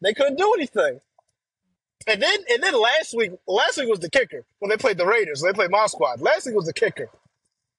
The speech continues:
'cause they went into the game sixteen point favorites and only put up twenty points.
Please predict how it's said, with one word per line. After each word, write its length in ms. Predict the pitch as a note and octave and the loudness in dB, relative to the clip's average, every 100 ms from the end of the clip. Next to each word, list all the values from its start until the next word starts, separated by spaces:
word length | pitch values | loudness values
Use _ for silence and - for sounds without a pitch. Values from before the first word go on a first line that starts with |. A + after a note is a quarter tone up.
| _ _ | _ _
'cause 440 | - G#3 F#3+ - - _ - _ | 0 2 0 -4 -14 _ -20 _
they 140 | G3 C#4+ | -2 2
went 200 | D4 C#4 | 2 0
into 160 | C4+ | -2
the 100 | A#3+ | -2
game 320 | G3+ A#3 G#3 | 2 2 0
sixteen 800 | F3 - - C4+ - - C4 B3 | 0 -2 0 -2 -2 0 2 0
point 320 | - A#3 A3 G#3 | 0 0 0 0
favorites 600 | - G#3+ D#3 C3+ - - - _ _ | 0 0 0 -8 -12 -16 -18 _ _
and 120 | G3+ | -2
only 240 | A#3+ A#3+ A3+ | 0 0 0
put 200 | - G3+ | 0 0
up 120 | E3+ | 0
twenty 300 | - A3+ A3+ | 0 0 0
points. 360 | - G#3 B2+ | 0 -2 -2